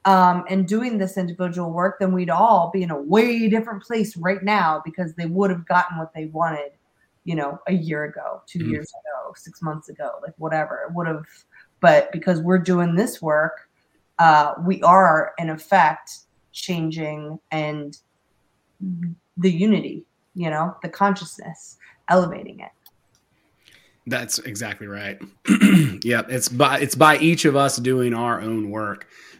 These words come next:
Speaker 2: that the great work is perpetuated and, and, and moved forward. It progresses when we each individually,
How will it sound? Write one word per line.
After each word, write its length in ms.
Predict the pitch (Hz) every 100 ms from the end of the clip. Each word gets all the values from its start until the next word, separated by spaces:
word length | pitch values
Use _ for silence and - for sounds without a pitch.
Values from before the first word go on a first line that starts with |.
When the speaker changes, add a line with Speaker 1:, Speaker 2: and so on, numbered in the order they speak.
| -
Speaker 2:
that 240 | 117 104
the 80 | 113
great 320 | 104 117 113
work 320 | 107 110 104 -
is 500 | 110 101 95 - - _ _ _ _
perpetuated 840 | - 98 107 101 104 95 90 92 - -
and, 300 | 110 104 98
and, 360 | 98 107 104 98
and 160 | 110 107
moved 240 | 110 98
forward. 500 | - 110 107 98 98 -
It 140 | 117 101
progresses 680 | 123 117 120 - 110 95
when 180 | 117 113
we 140 | 110
each 560 | 113 - 117 - - - _ - -
individually, 1040 | 165 170 156 143 165 139 127 113 107 98